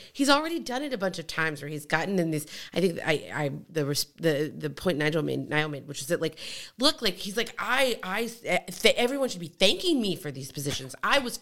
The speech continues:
first." Um, <laughs> okay, great. Yeah. Um, uh, that doesn't win you votes, buddy. And, like,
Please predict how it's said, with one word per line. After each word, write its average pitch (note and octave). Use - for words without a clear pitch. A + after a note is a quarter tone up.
first." C4+
Um, G#3
<laughs> -
okay, C4
great. A#3
Yeah. F#3
Um, E3+
uh, F#3+
that G#3+
doesn't B3
win A#3
you F#3
votes, F#3
buddy. D3
And, F3+
like, F3